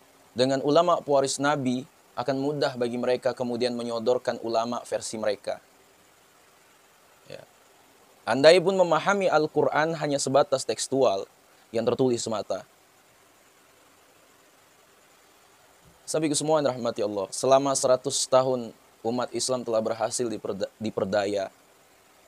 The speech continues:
Ya. Coba Anda lihat hasilnya. Ayat-ayat tentang jihad dimaknai apa adanya.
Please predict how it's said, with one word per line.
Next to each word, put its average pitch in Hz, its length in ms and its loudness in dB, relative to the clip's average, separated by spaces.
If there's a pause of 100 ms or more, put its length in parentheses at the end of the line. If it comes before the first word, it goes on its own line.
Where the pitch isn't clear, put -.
(220)
Ya. 101 240 -8 (640)
Coba 139 320 4
Anda 135 480 2
lihat 131 320 -2
hasilnya. 120 560 -4 (880)
Ayat-ayat 131 400 4
tentang 131 400 -2
jihad 131 320 -2
dimaknai 127 520 -4
apa 117 280 2
adanya. 120 480 -2